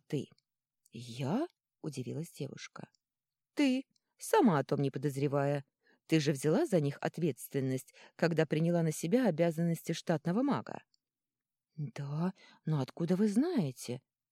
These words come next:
изумилась Вита. "Архимагистр я или кто?" — шутливо обиделась Ники. "Сейчас я попрошу принести нам чай и баблио,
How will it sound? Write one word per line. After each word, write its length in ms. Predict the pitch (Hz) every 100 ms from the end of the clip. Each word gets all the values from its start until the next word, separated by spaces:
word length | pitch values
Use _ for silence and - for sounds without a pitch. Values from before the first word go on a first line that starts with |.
| _
изумилась 560 | 160 135 135 123 170 -
Вита. 320 | - - - _ _ _ _ _ _ _ _ _
"Архимагистр 840 | 180 170 202 185 143 151 208 -
я 180 | 262 202
или 240 | 175 185 190
кто?" — 440 | - - 165 123 _ _ _ -
шутливо 540 | - 339 185 151 139
обиделась 560 | - 143 131 147 175 -
Ники. 340 | - - - _ _ _ - - -
"Сейчас 440 | - 370 320 254
я 160 | - 180
попрошу 500 | - 175 156 - 147
принести 420 | 139 147 - -
нам 160 | 190 226
чай 200 | 349 349
и 140 | 254
баблио, 520 | 147 120 117 117 117